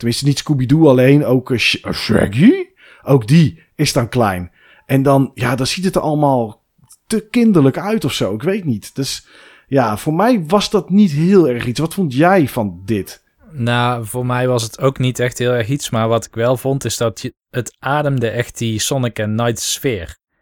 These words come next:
Speaker 1: Ja, dat
Speaker 2: In
Speaker 1: zeker.
Speaker 2: kleurgebruik en zo. En in designs.
Speaker 1: Ja, ja, ook enemy designs, die zagen er wel een beetje uit, eh, zo-, zo-, zo-, zoals je dat kent uit die games inderdaad. Maar goed, het was leuk dat, eh,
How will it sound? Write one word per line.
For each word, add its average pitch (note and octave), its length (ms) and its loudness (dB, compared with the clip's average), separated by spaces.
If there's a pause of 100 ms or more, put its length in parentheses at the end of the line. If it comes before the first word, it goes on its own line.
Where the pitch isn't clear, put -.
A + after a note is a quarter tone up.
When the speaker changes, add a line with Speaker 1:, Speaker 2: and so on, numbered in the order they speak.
(260)
Speaker 1:
Ja, A2+ 340 -2
dat A#2+ 140 -2
Speaker 2:
In A2 80 0
Speaker 1:
zeker. B2 180 2
Speaker 2:
kleurgebruik G2 600 -2
en F2+ 100 -8
zo. D#2 220 -14 (460)
En G#2 120 -8
in G2 140 -4
designs. G2 640 -6 (580)
Speaker 1:
Ja, - 360 -4
ja, A#2+ 220 -2
ook C#3 200 -2
enemy D#3 320 2
designs, C#3+ 540 0
die C3 100 -6
zagen C3 320 -2
er A#2+ 60 -4
wel A#2+ 140 0
een A#2 100 -2
beetje B2 300 0
uit, A#2 360 -2
eh, A2 260 0 (720)
zo-, A2+ 380 -2
zo-, C3+ 340 0
zo-, D3 260 0
zoals B2+ 160 -2
je B2 80 -4
dat G#2+ 140 -6
kent E3 260 0
uit A#2+ 180 0
die B2+ 140 -4
games G#2+ 360 0
inderdaad. G2 520 -4
Maar C3+ 120 0
goed, G3 220 4
het D#3+ 100 -8
was D#3 200 -2
leuk E3 320 4
dat, C#3 260 0
eh, A#2 280 2